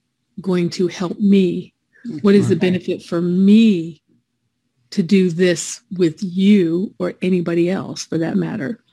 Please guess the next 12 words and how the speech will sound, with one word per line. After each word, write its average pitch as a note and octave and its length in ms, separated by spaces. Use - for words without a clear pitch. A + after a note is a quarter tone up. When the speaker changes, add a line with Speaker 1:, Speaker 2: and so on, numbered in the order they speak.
Speaker 1:
And E3+ 100
I E3+ 100
think F3+ 240
one F#3 120
of F3 80
the F#3 100
other F3 160
biggest, F#3+ 680
uh, F3+ 300
one A3+ 120
of A#3 100
the, - 220